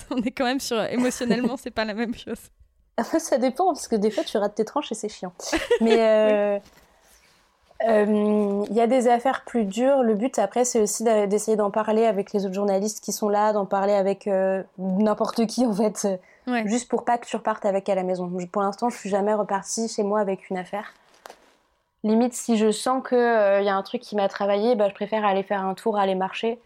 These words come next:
Speaker 2: pour, euh, vraiment que quand je rentre dans mon appart, euh, c'est autre chose, quoi.
Speaker 1: Ouais. Oui, parce que justement, euh, une de mes questions, c'était, mais comment, euh, on met les trucs, euh, atroces, euh,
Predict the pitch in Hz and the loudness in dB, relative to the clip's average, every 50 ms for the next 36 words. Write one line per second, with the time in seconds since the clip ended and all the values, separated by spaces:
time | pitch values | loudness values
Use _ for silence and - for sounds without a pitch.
0 | _ _ _ _ _ _ _ _ _ _ _ _ - - 220 208 202 202 202 190 | _ _ _ _ _ _ _ _ _ _ _ _ -4 -2 -2 0 2 2 2 2
1 | 185 180 180 180 170 180 180 202 214 214 226 233 233 226 - 226 208 202 - 226 | 2 2 2 0 0 0 0 0 2 2 2 0 0 0 0 -2 -2 -2 0 -2
2 | 240 220 226 226 233 220 214 202 196 190 185 185 185 180 208 214 - - - - | -2 0 0 0 0 0 0 0 0 -2 -2 -4 -4 -4 -4 -6 -6 -10 -8 -6
3 | 185 180 180 175 175 170 170 165 _ - - - - 196 185 185 185 180 - 202 | -4 -4 -4 -4 -6 -6 -8 -12 _ -20 -8 -2 0 0 0 0 0 0 -2 -4
4 | - - 196 180 - - - - _ _ _ _ _ _ _ 240 247 240 226 220 | -4 -4 -8 -10 -10 -12 -16 -16 _ _ _ _ _ _ _ -6 -4 -4 -4 -6
5 | 220 - _ _ _ _ - - - - 285 285 302 277 - 262 220 220 202 - | -8 -14 _ _ _ _ -20 -14 -4 -2 0 0 0 -2 -2 -4 -6 -6 -6 -6
6 | 247 240 254 277 285 285 262 233 220 214 208 208 202 202 - - 233 226 220 226 | -6 -6 -4 -4 -4 -4 -2 -2 -2 -2 -2 -2 -2 -4 -4 -6 -8 -8 -8 -8
7 | 226 220 - 226 - - 311 302 - 254 - 240 226 214 202 196 - 247 240 262 | -10 -8 -10 -12 -10 -10 -12 -12 -12 -12 -12 -10 -10 -10 -10 -10 -10 -12 -10 -8
8 | 277 285 277 240 214 202 196 185 170 175 208 220 214 220 214 214 208 208 - - | -8 -8 -6 -6 -6 -6 -8 -8 -10 -10 -12 -10 -10 -10 -8 -10 -10 -12 -12 -16
9 | 233 233 220 - 208 202 190 - - _ _ _ 202 208 - - - - 233 247 | -16 -14 -10 -8 -8 -6 -6 -8 -10 _ _ _ -6 -4 -4 -6 -6 -4 -4 -4
10 | - - 214 196 196 165 - | -4 -4 -4 -4 -4 -4 -4